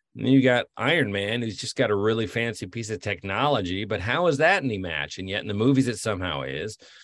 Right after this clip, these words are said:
And then you've got Captain America, who's ba-, I mean, he's had a serum that's made him sort of superhuman,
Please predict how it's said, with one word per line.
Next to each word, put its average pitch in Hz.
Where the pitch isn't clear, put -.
And 107
then 131
you've 156
got 117
Captain 139
America, 160
who's 139
ba-, 190
I 139
mean, 175
he's 190
had 190
a 127
serum 107
that's 90
made 117
him 104
sort 113
of 95
superhuman, 95